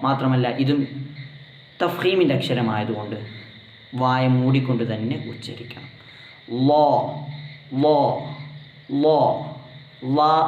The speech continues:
എന്ന് ഓപ്പൺ ചെയ്ത് പറയാൻ പാടില്ല. അടുത്തത് തോ. തോ എന്ന അക്ഷരം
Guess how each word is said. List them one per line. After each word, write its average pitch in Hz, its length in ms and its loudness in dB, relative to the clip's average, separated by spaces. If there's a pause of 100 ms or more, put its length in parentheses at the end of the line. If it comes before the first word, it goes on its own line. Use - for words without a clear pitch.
(480)
എന്ന് 127 200 4 (240)
ഓപ്പൺ 131 220 -2 (120)
ചെയ്ത് 117 220 0 (420)
പറയാൻ 101 360 -2
പാടില്ല. 95 280 -12 (1300)
അടുത്തത് 143 400 0 (500)
തോ. 117 120 2 (1080)
തോ 156 120 2 (160)
എന്ന 160 120 2 (100)
അക്ഷരം 127 380 -2